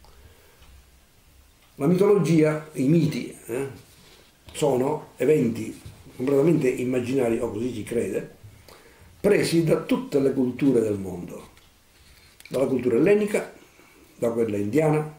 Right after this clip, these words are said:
da quella cinese, anche da quella dei pelle rossa, mm, americani, dagli aborigini australiani. Si trova in queste culture una serie di disegni, di tradizioni,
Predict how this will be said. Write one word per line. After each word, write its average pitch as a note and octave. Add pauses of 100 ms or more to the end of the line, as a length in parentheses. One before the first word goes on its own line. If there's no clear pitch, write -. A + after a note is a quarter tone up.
(160)
da A#2
quella G#2+
cinese, - (1300)
anche D3
da C3
quella B2+
dei A#2
pelle B2+
rossa, G#2
mm, E2+ (260)
americani, C3 (720)
dagli C3
aborigini A#2
australiani. A#2 (800)
Si F#3
trova D3+
in C#3
queste D3+
culture B2+
una D#3
serie D#3+
di C3
disegni, C#3
di A#2
tradizioni, C3